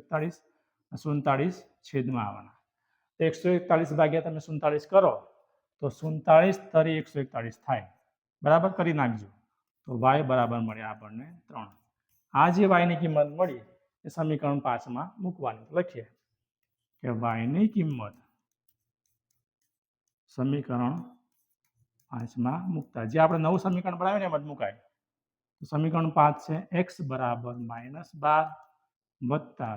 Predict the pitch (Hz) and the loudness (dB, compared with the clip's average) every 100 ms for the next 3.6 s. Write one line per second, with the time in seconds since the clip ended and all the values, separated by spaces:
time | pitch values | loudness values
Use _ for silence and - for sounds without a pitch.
0 | 107 117 156 180 - _ _ _ _ _ | -8 -2 0 -2 -6 _ _ _ _ _
1 | _ _ _ - 120 135 156 127 131 - | _ _ _ -12 -4 2 4 2 -4 -14
2 | _ _ _ 139 113 110 104 123 170 180 | _ _ _ -10 -8 -6 -6 -6 -8 -12
3 | _ _ _ - 123 107 | _ _ _ -12 -10 -10